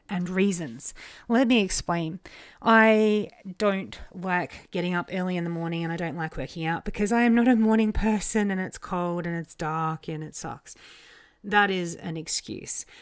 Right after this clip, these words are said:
A reason for not getting up in the morning early to exercise is because I have a huge headache, because I had a late night, because the kids are sick, because I am not feeling well, because medically I'm not able to. So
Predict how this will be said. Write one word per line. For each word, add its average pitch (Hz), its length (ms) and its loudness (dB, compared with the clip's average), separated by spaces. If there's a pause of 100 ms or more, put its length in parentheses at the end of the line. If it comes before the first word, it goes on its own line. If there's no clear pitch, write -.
(200)
A 202 100 -2
reason 196 640 0 (140)
for - 160 -10
not 160 180 -4
getting 165 240 -4
up 160 180 -6
in 160 120 -8
the 160 60 -8
morning 151 600 -8 (140)
early 151 320 -2
to - 160 -6
exercise 170 640 -2
is 170 100 -8
because - 320 -8
I 175 60 -2
have 170 240 -4
a - 20 -8
huge 180 420 -8
headache, 180 560 -4 (240)
because 233 300 -2
I 220 60 2
had 208 180 -2
a 190 60 -4
late 175 240 -6
night, 165 580 -4
because 190 440 0
the 202 80 -4
kids 220 300 -2
are 208 60 -2
sick, 170 420 -2
because 190 640 -6
I 180 680 -6 (220)
am 196 140 -6
not 196 200 -6
feeling 196 420 -4
well, 180 320 0
because 180 380 -6
medically 190 640 -2 (440)
I'm 190 200 -2
not 170 140 0
able 160 280 -6
to. - 320 -10
So 214 320 0